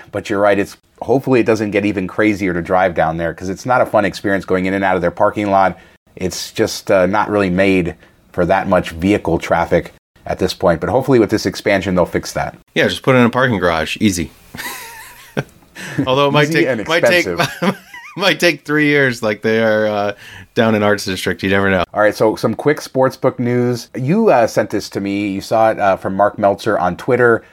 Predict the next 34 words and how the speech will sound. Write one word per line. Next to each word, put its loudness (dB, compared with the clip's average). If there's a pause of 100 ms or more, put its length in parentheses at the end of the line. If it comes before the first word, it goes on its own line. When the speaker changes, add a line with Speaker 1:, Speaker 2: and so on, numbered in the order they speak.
(300)
Speaker 1:
Pre-game, 0
uh, 4
Caesars 0
is -4
limiting 0 (420)
wagers 2
if -4
you're 0
not 0
using -2
your -2
Caesars -4
reward 0
card. 0
So -2
a -8
pregame 0
wager 0
of -4
two -4
thousand 2
or -2
more, 2 (140)
or 0
in-play 0
wagers 0
of -4
a -4
thousand 0
or -4
more, 0
they're 0
requiring 0
you 0